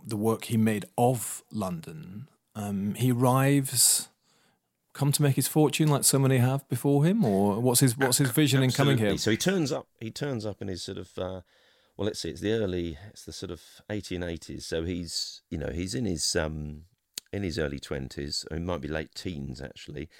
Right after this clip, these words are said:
Speaker 2: trying to make it as a journalist, um, living in various bedsits, um, in, in various sort of places such as Clerkenwell, um, having no money and trying to make it as a journalist.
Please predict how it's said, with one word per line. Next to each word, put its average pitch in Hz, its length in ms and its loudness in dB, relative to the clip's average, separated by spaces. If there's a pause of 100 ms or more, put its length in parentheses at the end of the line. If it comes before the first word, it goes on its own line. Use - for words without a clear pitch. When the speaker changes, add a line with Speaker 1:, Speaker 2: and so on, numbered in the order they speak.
(180)
Speaker 2:
trying 117 240 0
to - 80 -6
make 76 260 -6
it - 120 -12
as 76 80 -12
a 71 80 -8
journalist, 71 640 -6 (400)
um, 80 320 -6
living 85 320 0
in 78 180 -2
various 76 320 -4
bedsits, - 840 -10 (360)
um, 76 480 -4
in, 80 140 -4
in 78 260 -6
various 76 360 -4
sort - 160 -14
of - 160 -20
places 73 400 -10
such - 180 -12 (260)
as 71 120 -10
Clerkenwell, 73 960 -10 (380)
um, 80 240 -2
having 85 260 -4
no 78 140 -2
money 76 240 -6
and 78 100 -6
trying 101 140 -2
to 92 60 -2
make 92 200 -4
it - 60 -10
as 90 120 -6
a 95 60 -4
journalist. 98 420 0